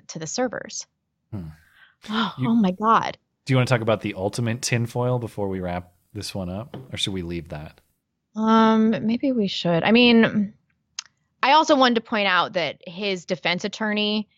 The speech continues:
Speaker 1: he's just some, like, supposed lowly I T worker. His defense attorney, uh, it was a longtime attorney on, for Bill Clinton and Hillary
Speaker 2: Hmm.
Speaker 1: Clinton separately, and I believe the, um, their campaign and the foundation.
Speaker 2: Hmm.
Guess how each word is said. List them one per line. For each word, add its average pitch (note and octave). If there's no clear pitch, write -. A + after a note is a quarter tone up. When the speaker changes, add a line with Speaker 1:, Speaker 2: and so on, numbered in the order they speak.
Speaker 1:
he's A#3
just C#4+
some, A3+
like, F#3
supposed F#3
lowly E3
I E3
T F3
worker. F#3
His G3+
defense A3
attorney, G3+
uh, E3+
it E3+
was F3
a F3
longtime E3
attorney E3
on, D#3+
for A3
Bill F#3+
Clinton E3
and E3
Hillary D#3
Speaker 2:
Hmm. G3
Speaker 1:
Clinton D#3
separately, D#3
and D#3
I D#3+
believe D#3
the, C#3+
um, D2+
their F3+
campaign E3+
and D#3+
the D#3
foundation. -
Speaker 2:
Hmm. E2+